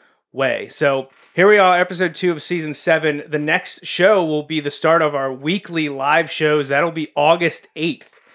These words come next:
Justin and I will start our weekly shows. We start August eighth, and we're gonna go to, well, we always like to say at least Thanksgiving. That's always the goal <laughs> here at the Bulldog Hour. We wanna be talking Wilson football,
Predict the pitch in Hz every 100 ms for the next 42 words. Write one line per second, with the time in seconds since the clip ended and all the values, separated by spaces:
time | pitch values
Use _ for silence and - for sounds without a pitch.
0 | _ _ _ - 151 - 151 139 139 139
1 | 135 131 - 147 143 135 - 131 131 147
2 | 147 139 151 156 147 131 151 143 151 151
3 | 143 156 151 151 139 147 143 147 139 139
4 | 151 135 - 151 143 139 143 170 175 160
5 | 156 156 143 160 147 131 147 - 143 139
6 | - 139 107 - 131 - 151 151 147 147
7 | 139 156 143 127 - - - - 180 175
8 | 190 160 180 185 170 151 151 147 147 151
9 | 156 160 156 151 160 156 160 151 151 147
10 | 135 - 165 156 143 131